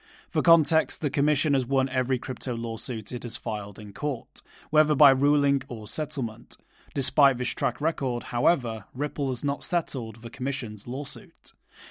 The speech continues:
Given the ten-figure sum at stake, a settlement might have permanently bankrupted Ripple or its executives, leaving them little choice but to take their chances in court. The current status of Securities and Exchange Commission versus Ripple.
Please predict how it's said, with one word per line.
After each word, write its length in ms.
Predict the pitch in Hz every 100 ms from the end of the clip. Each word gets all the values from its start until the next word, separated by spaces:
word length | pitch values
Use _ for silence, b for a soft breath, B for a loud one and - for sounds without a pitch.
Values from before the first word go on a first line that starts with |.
| B
Given 240 | 190 185
the 100 | 180
ten-figure 520 | 170 165 170 139 151 143
sum 280 | - 143
at 120 | 131 -
stake, 440 | - 135 127 -
a 80 | -
settlement 680 | - 143 - 147 139 127 -
might 260 | 120 117
have 140 | 117 -
permanently 480 | 135 131 135 131
bankrupted 680 | 120 117 113 - 110 - 110
Ripple 420 | 117 185 131 120 127
or 140 | 117
its 140 | 107
executives, 800 | 113 117 151 139 - 98 - - B B B -
leaving 320 | 147 151 147
them 160 | 139
little 300 | 139 143 147
choice 340 | 131 - 131 123
but 160 | 127
to 120 | - -
take 300 | 131 120 -
their 140 | 117
chances 520 | - 113 101 - 104
in 220 | 120 101
court. 520 | 98 135 120 - - - B B B B
The 140 | 135
current 260 | 131 156 143
status 540 | - 143 139 143 127
of 160 | - 127
Securities 680 | - 135 151 135 135 139 127
and 120 | 127
Exchange 440 | 123 - 127 117
Commission 460 | - 120 113 117 113
versus 420 | 107 101 117 101
Ripple. 480 | 127 - 107 -